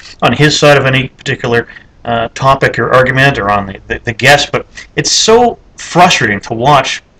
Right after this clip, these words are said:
someone be sort of bulldozed over again and again and have their opinion characterized by him and simplified by him, and then he just bull-, "Well, so you're, you believe this,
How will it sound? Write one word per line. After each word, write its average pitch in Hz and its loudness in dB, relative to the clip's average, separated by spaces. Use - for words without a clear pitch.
someone 127 -2
be 104 -4
sort 156 -6
of - -12
bulldozed 147 4
over 127 2
again 135 4
and 117 0
again 113 2
and 98 -10
have 120 0
their 120 2
opinion 117 0
characterized 143 4
by 139 6
him 127 2
and 139 0
simplified 139 0
by 123 4
him, 131 2
and 160 6
then 151 4
he 147 4
just 143 2
bull-, 147 6
"Well, 165 4
so 156 4
you're, 160 4
you 127 0
believe 113 0
this, 202 4